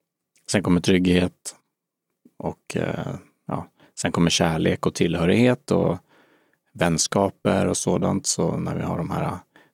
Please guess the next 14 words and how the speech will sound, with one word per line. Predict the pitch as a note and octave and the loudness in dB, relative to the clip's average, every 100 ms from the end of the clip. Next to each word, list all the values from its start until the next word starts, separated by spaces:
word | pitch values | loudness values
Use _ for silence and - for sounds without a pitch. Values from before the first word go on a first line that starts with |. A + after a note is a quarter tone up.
| - | -6
trygghet | F#2 F2+ F2+ F#2 - | -2 0 0 0 0
och, | F2+ - | 2 2
och | F2 | -2
det | |
fysiska | - G2+ - - - | -2 -2 -2 -8 -8
tillgodosett | - F2 F2+ F2 F2 F#2 - | -4 0 0 0 -2 -2 -4
så, | - F2 F2 | -4 -4 -4
så | - | -6
går | F2+ F2+ | -2 -2
det, | F2 F#2 D3+ - _ _ _ - | -2 -4 -6 -10 _ _ _ -10
eh, | F2 F2 | -6 -6
går | F2+ F#2 F#2 | -8 -2 0
det | F2+ | 2
vidare. | F2+ E2+ E2+ E2+ | 2 2 2 0